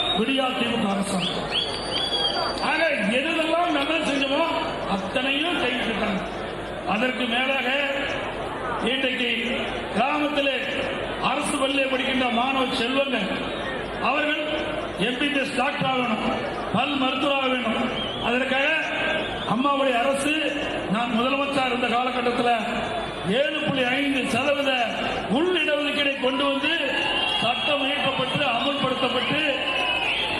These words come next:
இன்றைய தினம் அரசு பள்ளியை படிக்கின்ற மூணு லட்சத்தி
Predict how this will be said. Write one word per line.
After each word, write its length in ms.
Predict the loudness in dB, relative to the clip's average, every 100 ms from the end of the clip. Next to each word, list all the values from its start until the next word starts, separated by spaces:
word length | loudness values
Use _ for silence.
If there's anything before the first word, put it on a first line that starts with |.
| 2
இன்றைய 220 | 2 2
தினம் 320 | 2 2 0 0 0 0 0 -2 0 0 -2 -4 -4 -4 -4 -4 0 0
அரசு 260 | 0 0 0
பள்ளியை 240 | 2 2
படிக்கின்ற 400 | 0 0 0 2 0 2 0
மூணு 160 | 2 0
லட்சத்தி 360 | 0 0 0